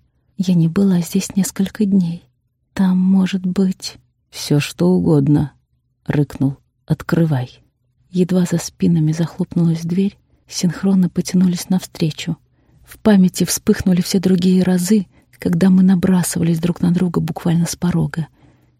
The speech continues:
Сейчас было почти то же самое, но иначе. Дубинин поднял меня на руки,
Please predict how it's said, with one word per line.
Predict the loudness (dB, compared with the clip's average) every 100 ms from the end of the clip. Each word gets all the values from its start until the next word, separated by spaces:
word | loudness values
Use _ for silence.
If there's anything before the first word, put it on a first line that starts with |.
| _
Сейчас | -8 -6 -2 -2 -2
было | -2 -2
почти | -4 -6 -6 -6
то | -4 -2
же | -2
самое, | -2 0 0 -2 -8 -14 _ _ _ _ _ 0
но | 4 6
иначе. | 6 4 2 -2 -10 -16 _ _ _ _ _ _ _ _ -4
Дубинин | 0 2 4 4 4
поднял | 0 -2 0 2 2
меня | 2 2 2
на | 2
руки, | 0 -4 -4 -6